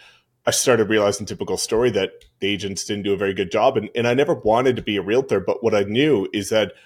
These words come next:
in order to be successful in business, you need to understand marketing, branding, and sales or communication. And for me, looking at real estate, it's the lowest barrier to entry to be able to get tactical experience learning those tools to say, "Okay,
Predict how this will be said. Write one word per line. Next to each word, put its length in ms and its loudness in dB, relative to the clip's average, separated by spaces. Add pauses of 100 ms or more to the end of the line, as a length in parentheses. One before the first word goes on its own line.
(360)
in 100 2
order 180 6
to 60 0
be 140 0
successful 520 0
in 120 -4
business, 580 4
you 80 -6
need 220 -2
to 120 0
understand 920 -2 (420)
marketing, 640 2 (360)
branding, 520 0 (340)
and 120 -8
sales 440 2
or 40 -4
communication. 720 -6 (400)
And 280 4
for 80 0
me, 340 2
looking 300 -4
at 40 -4
real 200 4
estate, 260 0
it's 140 -8
the 80 -4
lowest 340 2
barrier 240 0
to 140 -6
entry 280 -4
to 100 -6
be 100 -6
able 160 -4
to 60 -4
get 200 -4
tactical 500 -4
experience 480 -6
learning 300 -4
those 260 -4
tools 460 2
to 120 -8
say, 200 2
"Okay, 360 0